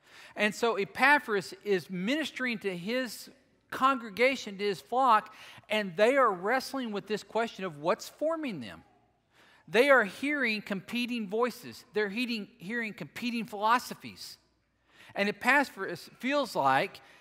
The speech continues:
as ministers often do, that he's in way over his head. And so he runs back to Paul,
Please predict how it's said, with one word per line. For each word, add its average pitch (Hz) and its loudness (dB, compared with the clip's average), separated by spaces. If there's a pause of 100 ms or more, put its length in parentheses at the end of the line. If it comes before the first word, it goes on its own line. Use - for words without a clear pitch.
(140)
as 165 2
ministers 214 -2
often 208 4
do, 202 -4 (320)
that 170 0
he's 233 -4
in 196 -4
way 196 4 (100)
over 185 2
his 143 -8
head. 120 -4 (1400)
And 160 -2
so 175 2
he 190 -4
runs 190 -2
back 185 0
to 165 -10
Paul, 147 -2